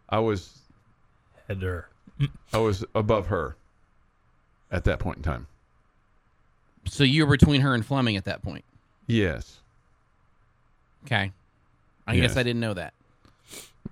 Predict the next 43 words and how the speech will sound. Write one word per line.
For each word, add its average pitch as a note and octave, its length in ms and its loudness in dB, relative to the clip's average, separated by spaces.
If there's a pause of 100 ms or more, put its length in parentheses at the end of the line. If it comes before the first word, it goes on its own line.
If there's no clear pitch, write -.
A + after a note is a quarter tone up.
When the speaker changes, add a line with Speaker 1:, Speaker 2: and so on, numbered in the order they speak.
Speaker 1:
Well, F2+ 300 2 (340)
didn't G2 180 2
have G2 140 2
to - 80 -8
flex F2 300 -4
my D#2+ 140 -6
muscle D#2 340 -4
all D2+ 160 -2
the D2+ 80 -10
time. A#1 280 -12 (720)
Anyway, A2 380 0
the E2+ 80 -6
bottom A2+ 300 0
line G2+ 280 -4
is, E2+ 340 -6 (1700)
the - 60 -6
bottom A#2+ 320 2
line F2 280 -6
is D#2 240 -12 (880)
Speaker 2:
You A#2+ 100 -2
Speaker 1:
is G#2 60 2
Speaker 2:
got G#2 120 4
Speaker 1:
it - 20 -4
Speaker 2:
rid F2+ 160 -6
of D#2+ 80 -14
it. - 80 -18 (840)
Speaker 1:
he's A#2 280 -2
still F#2 200 -2
sour A#1+ 320 -4
about G#1+ 260 -10
that. - 180 -8
Speaker 2:
I C3+ 180 4
Speaker 1:
He's A#3 180 4
supposed G#3+ 260 2
to G#3 60 -4
be F#3 120 -2
on D#3 120 2
a C3+ 60 -2
cruise. A#2 600 -4
I F#3+ 100 -2
don't A#3+ 80 -4
know F3 80 2
what. E3+ 260 2